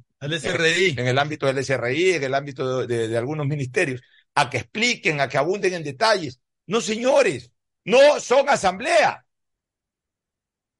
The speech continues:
Speaker 2: Es Corte Constitucional. Lo que tienen es que simplemente decir, esto es con-,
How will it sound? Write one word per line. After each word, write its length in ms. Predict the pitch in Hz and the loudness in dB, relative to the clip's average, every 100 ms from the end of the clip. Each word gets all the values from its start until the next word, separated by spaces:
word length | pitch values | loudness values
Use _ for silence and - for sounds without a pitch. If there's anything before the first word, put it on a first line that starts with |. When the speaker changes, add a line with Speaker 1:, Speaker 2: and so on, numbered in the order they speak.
| - | 0
Speaker 2:
Es 200 | 269 - | 2 2
Corte 460 | - 269 294 285 262 | 4 4 4 2 0
Constitucional. 1000 | 240 208 196 175 170 214 311 226 110 - | -2 -4 -12 -6 -4 2 2 2 -2 -8
Lo 140 | 165 | -6
que 100 | 170 | -6
tienen 320 | 170 240 233 | -6 -4 0
es 80 | 233 | 0
que 100 | 233 | -2
simplemente 480 | 170 254 220 233 233 | -6 -4 -4 0 0
decir, 540 | 214 226 226 131 - _ | 0 0 -4 -6 -12 _
esto 440 | - 262 - 226 226 | 6 6 4 0 2
es 140 | 262 | 2
con-, 140 | - | 0